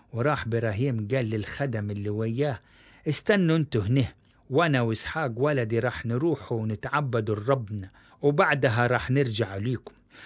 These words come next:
وراح إبراهيم وخد إسحاق والحطب والنار والسكين،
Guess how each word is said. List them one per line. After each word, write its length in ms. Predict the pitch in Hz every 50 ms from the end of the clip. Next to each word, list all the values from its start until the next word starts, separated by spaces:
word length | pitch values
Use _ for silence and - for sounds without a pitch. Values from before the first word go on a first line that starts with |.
| - - - -
وراح 440 | 208 208 220 240 208 180 - - -
إبراهيم 580 | 123 127 127 127 110 90 120 175 151 131 117 113
وخد 360 | 101 - - 151 156 123 113
إسحاق 460 | 110 - - - - 156 156 139 110 107 113
والحطب 720 | 110 113 113 107 - - 156 147 - - 120 104 107 107
والنار 480 | 107 110 110 110 123 151 147 131 113
والسكين، 800 | 110 104 107 - - - 117 104 - _ _ - 190 196 156 139